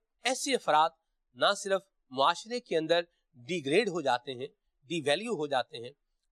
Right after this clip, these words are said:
بلکہ ایسے افراد جو لوگوں کا یوں دل دکھا رہے ہیں اور اللہ کریم کی نافرمانی والا ایک کام کر رہے ہیں، مومن مسلمان کی دل آزاری کرنا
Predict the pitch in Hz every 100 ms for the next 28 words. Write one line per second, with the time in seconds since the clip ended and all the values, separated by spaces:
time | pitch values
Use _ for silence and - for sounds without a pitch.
0 | 120 165 180 170 156 _ _ _ - 180
1 | 208 156 185 151 160 147 135 147 175 151
2 | 127 170 131 175 175 123 - 131 190 170
3 | 117 _ _ _ _ 139 156 151 135 151
4 | 151 180 147 131 151 - 120 139 233 226
5 | 190 160 _ _ - 147 143 135 123 139
6 | 175 160 151 160 139 - 123 120 135 151
7 | 127 131 110 120 139 151 120 117